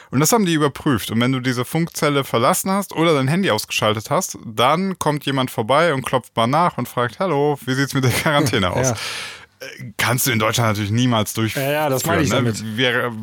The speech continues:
Speaker 1: wir, wir stürmen schon den Reichstag, wenn wir ein Stück Stoff im Gesicht halten
Speaker 2: Beim
Speaker 1: müssen.
Speaker 2: Einkaufen.
Speaker 1: Ähm, ja, aber, ja, ja.
Speaker 2: Ja, ja,
Speaker 1: Ähm,
Speaker 2: äh, die haben super wenig
Speaker 1: aber was ich halt, warum, warum ich, was ich meinte, ist nix mit Gesundheitsdiktatur.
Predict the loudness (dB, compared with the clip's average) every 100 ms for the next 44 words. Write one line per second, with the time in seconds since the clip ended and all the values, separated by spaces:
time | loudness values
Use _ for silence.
0 | -4 -2 0 0 0 0 2 2 2 2
1 | 2 2 2 2 2 0 0 2 2 2
2 | 0 -2 0 -2 -2 -4 -4 -4 -2 -2
3 | 0 0 0 0 -2 -4 -8 -16 -2 2
4 | 2 0 -4 _ _ _ _ _ -14 -4
5 | 0 2 2 0 -2 -4 -6 -6 -2 0
6 | 0 0 0 2 2 2 -2 -6 -12 -12
7 | -16 -16 -8 -4 0 0 2 0 0 0
8 | 2 4 4 2 0 0 -2 -4 -10 -10
9 | -12 -12 -2 2 2 2 0 2 0 -2
10 | -4 -2 -2 -2 0 2 2 0 -2 -6
11 | -2 2 2 0 -2 -2 -2 -6 -6 -2
12 | -2 0 -2 -2 -6 -2 -2 -2 0 0